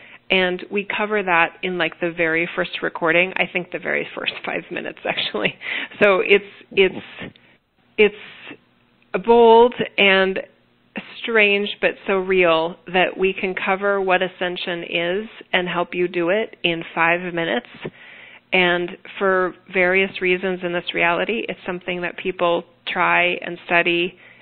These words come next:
and, um, work hard at for, like, their whole lives, right? So what I think is so refreshing about the time that we're in right now is that we have the level of expertise and mastery that makes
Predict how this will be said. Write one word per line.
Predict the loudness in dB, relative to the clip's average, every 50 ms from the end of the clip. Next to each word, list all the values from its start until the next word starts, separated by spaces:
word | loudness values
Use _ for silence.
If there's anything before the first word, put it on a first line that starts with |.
| _ _ -6
and, | -4 -2 -2 -2 -4 -6 -8 -10 -14 -20 _ _ -12 -10
um, | -8 -6 -6 -6 -6 -8 -8 -4
work | 0 0 0 0 0
hard | -2 -2 0 0 2 2
at | 4 4 4 4 2 0 -6 _ _ _ -20 -14 -8
for, | -6 -4 -2
like, | -2 -4 -6 -6
their | -8 -8
whole | -8 -8 -10 -8
lives, | -4 -4 -4 -4 -6 -10 -18 -20 -20 -20 _ _ _ _ _ -4
right? | 0 2 2 2 0 -4 _ -20 -20 -20 -20 -20 -20 -20 -20 -20 -18 -10 -2
So | 0 2 2 2 0 -2 -4 -8
what | -4 0 4 4 4 4 2 -2 -6 _ -2
I | 0 0 2 0 0 -4 -10 _ -2
think | -2 -2 -2 0 -2
is | -4 -4 -4 -6
so | -6
refreshing | -4 -4 -4 -6 -6 -4 -2 -2 -2 0 -2 -4 -4 -4
about | -2 0 0 0 0 0 -2 -8 -8
the | -8 -8 -6 -6 -8 -8 -6
time | -2 -2 0 0 0 0 0
that | -2 -2 -2
we're | -2 -2
in | -4 -4 -4 -4
right | -2 -2 -2 -2 -2
now | -2 -2 0 0 0 -2 -4 -6 -10 _ _ -20 -20 -20 -20 -20 -20 -20 -20 _ -8
is | -8 -6 -4
that | -6 -6 -4
we | -4 -6 -6 -6 -6 -6
have | -4 -4 -6 -6 -6 -6
the | -4
level | -2 -2 -2 -2 -2 -2 -4
of | -2 -2
expertise | -2 -4 -4 -6 -12 -10 -12 -10 -8 -8 -8 -8 -10 -10
and | -14 -12 -6
mastery | -4 -4 -4 -6 -8 -12 -10 -8 -6 -6 -6 -6 -8 -10 -10
that | -12 -12 -10
makes | -8 -6 -6 -6 -6 -8